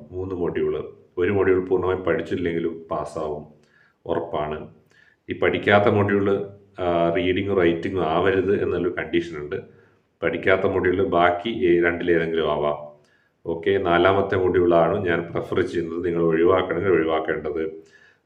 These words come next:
നാലാമത്തെ മൊഡ്യൂൾ എന്ന് പറയുന്നത് എൻഗേജിങ് ഇംഗ്ലീഷുകാർക്കല്ല ഞാൻ ഉദ്ദേശിച്ചത്. എൻഗേജിങ് ഇംഗ്ലീഷിൽ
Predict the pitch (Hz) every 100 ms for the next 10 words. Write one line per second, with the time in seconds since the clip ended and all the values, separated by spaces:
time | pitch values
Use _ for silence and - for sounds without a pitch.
0 | - 80 85 87 87 87 87 90 87 87
1 | 87 87 87 87 - - - - _ 85
2 | 85 90 92 98 92 92 95 90 - 80
3 | 101 101 87 80 82 - 90 90 82 90
4 | 98 92 92 90 95